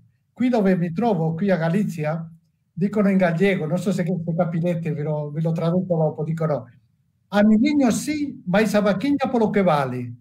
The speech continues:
Dice, "Amico sì, però, però la mucca per quello che costa." Cioè, business is business. E ne-, nessuno guarda in faccia l'altro. Questa è una guerra. Qui, eh,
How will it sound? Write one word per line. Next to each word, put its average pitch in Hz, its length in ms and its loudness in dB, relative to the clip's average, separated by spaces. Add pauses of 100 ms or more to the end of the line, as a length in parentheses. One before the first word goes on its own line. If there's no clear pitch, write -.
(500)
Dice, 180 400 -2
"Amico 247 460 4
sì, 202 360 0
però, 190 380 0 (220)
però 208 220 2 (120)
la 196 200 2
mucca 285 360 0
per 190 160 0
quello 220 220 0
che 196 140 -2
costa." 143 580 -2 (600)
Cioè, 180 300 2 (420)
business 285 480 0
is 254 140 -2
business. 160 680 -6 (540)
E 202 600 0
ne-, 208 220 0
nessuno 247 340 2
guarda 262 240 4
in 247 80 4
faccia 254 240 2
l'altro. 170 600 2 (440)
Questa 277 240 -2
è - 20 0
una 285 160 4
guerra. 170 640 2
Qui, 262 680 -2
eh, 202 540 0